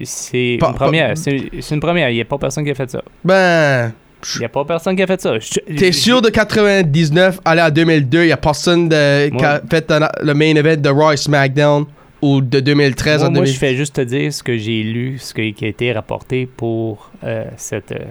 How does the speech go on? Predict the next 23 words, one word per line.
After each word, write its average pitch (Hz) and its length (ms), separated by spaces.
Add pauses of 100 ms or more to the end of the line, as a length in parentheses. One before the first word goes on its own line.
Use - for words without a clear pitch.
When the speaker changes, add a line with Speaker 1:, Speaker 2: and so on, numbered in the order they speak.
(460)
Speaker 1:
cette, - 340 (140)
cette - 160
affaire-là. 110 460
C'est - 180
le 107 100
seul 185 540 (320)
à - 100
avoir 107 240
fait, 123 320 (340)
à 120 120
avoir 110 240
fait 120 160
le 107 160
main 131 240
event 135 260 (100)
en 107 220
une 175 80
semaine. 156 520 (1160)
Raw, 127 360 (560)
N 117 120
X - 220
T, 139 240 (180)
SmackDown. 120 560